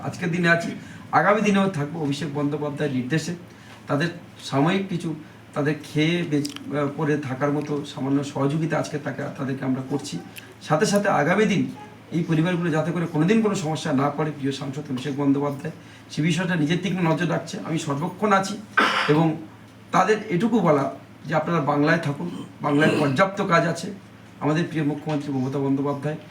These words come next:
তিনি কর্মশ্রী প্রকল্পের মাধ্যমে প্রত্যেককে চাইছে যে বাংলার মানুষ বাংলায় কাজ করুক। এবং আজকের যারা দ্বিচারিতা করে, আজকে এটা ভারতবর্ষের বাইরে হয়েছে, কিন্তু যারা ভারতবর্ষের অন্যান্য প্রদেশেও দ্বিচারিতা করে, সেক্ষেত্রে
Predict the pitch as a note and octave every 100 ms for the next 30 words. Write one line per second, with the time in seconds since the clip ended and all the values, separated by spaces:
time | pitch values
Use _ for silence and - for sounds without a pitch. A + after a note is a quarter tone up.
0 | - - - D#3+ D3+ D#3 E3+ - E3 C#3+
1 | D3+ D#3 E3 D3+ D3 D#3 E3 - - -
2 | F#3 F3+ - A3 G#3 - F3 F3 E3+ D3
3 | D3 D3 D#3+ D#3 D#3+ - C#3 D3 C#3+ C#3+
4 | - - - - - - - - G3+ A3
5 | A3 - E3 - - G3+ A3 A3 D3+ G3
6 | G3 G#3 G#3 G3+ D#3 - - - - -
7 | - E3 - G#3 G#3+ D#3+ E3+ G3+ G3 F#3
8 | F#3+ E3+ D#3+ B2 - - - - - -
9 | - D#3+ F3 G3 B2+ D#3 G3 - G#3+ E3
10 | F#3+ A3+ A3 G3+ A3 C4 F3 E3 D3 C#3+
11 | - - - - - - - - - -
12 | - A3 B3 - -